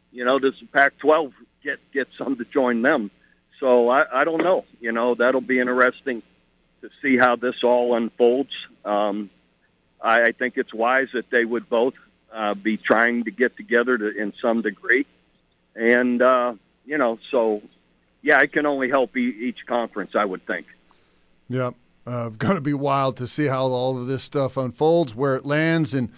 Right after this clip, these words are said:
Speaker 2: what college football looks like on the other side. Coach, we appreciate the time. Have fun up there in Chicago.
Speaker 1: All right, guys, great to be with you. Boomer Sooner.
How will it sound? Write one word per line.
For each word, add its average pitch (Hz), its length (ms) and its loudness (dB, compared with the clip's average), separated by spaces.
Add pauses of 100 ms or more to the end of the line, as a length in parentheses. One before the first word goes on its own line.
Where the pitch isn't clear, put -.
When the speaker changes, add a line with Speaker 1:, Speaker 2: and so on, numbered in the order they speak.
(300)
Speaker 2:
what 139 180 0
college 151 300 0
football 151 360 0
looks 151 220 0
like 151 200 0
on 147 120 0
the 143 120 2
other 143 160 0
side. 139 420 0
Coach, 220 400 6 (180)
we 170 140 6
appreciate 196 500 4
the 180 80 -2
time. 202 420 2
Have 202 180 0
fun 214 180 6
up 202 120 -2
there 208 120 6
in 202 80 0
Chicago. 170 600 4 (760)
Speaker 1:
All 156 160 6
right, 190 140 4
guys, 165 300 0
great 151 180 2
to - 60 -20
be 160 160 -2
with 143 200 0
you. 104 120 -6 (520)
Boomer 147 300 -2
Sooner. 120 320 2